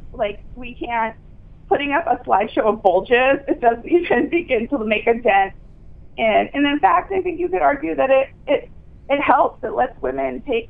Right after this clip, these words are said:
some control over their fandom because, you know, women are considered, like, fake fans whenever they get into something.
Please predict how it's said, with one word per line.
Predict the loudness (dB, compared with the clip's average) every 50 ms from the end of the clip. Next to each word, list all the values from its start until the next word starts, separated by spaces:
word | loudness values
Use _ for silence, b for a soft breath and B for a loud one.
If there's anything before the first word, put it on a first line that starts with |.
| -8 -6
some | -6 -6 -6 -8
control | -12 -12 -8 -2 2 2 4 4 4
over | 2 0 0 0
their | 2 4 4 4 4 2 -2 -6 -14 -20 -20 -20 -20 -14 -2 2
fandom | 2 4 4 2 4 4 4 4 2 0
because, | -6 -10 -10 -8
you | -8 -4
know, | -4 -2 -2
women | -2 -4 -2 -2 0 2
are | 4 4 4 4 4 2 2 -2 -6 -14 -8
considered, | -6 -6 -4 -2 2 2 4 4 4 4 2
like, | 0 0 -2 -8 -18 -20 -20 -4 -2
fake | -2 -2 -2 -4 -4
fans | 0 2 2 4 4 2 0 -2 -2 -2
whenever | 0 0 2 2 2 0
they | 0 0 2
get | 2 4 4 4
into | 2 2 0 2 4
something. | 2 2 2 -2 -2 -2 -2 -2 -2 -2 -4